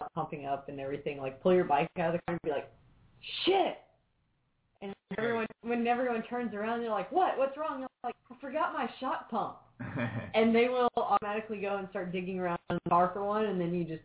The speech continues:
Speaker 1: kind of, like, giggle at them <laughs> because they always have one. <laughs>
Speaker 2: Or you always hear it's,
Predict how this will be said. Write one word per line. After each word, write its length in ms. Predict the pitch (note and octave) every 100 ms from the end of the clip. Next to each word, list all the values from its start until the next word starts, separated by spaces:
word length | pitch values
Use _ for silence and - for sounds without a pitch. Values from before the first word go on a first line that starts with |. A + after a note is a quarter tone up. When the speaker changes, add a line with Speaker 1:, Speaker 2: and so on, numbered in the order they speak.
| -
Speaker 1:
kind 160 | E3+
of, 100 | D#3
like, 180 | D3 C3 E3
giggle 280 | D3 D3
at 160 | C#3 C3
them 140 | B2+ A#2+ B2+ - A2+ - A3+ F3+ A3+ - F3
<laughs> 200 | G3 F#3+
because 300 | A3 A3 F#3
they 120 | F#3+
always 280 | F#3+ G3+ E3
have 220 | F3 D#3+
one. 280 | - D#3+ - - - - _ - - _ -
<laughs> 640 | C4 F#3+ G3+ A3+ - -
Speaker 2:
Or 80 | B2
you 140 | B2
always 280 | A2 B2 A#2 A#2
hear 220 | A2 G#2+
it's, 140 | G#2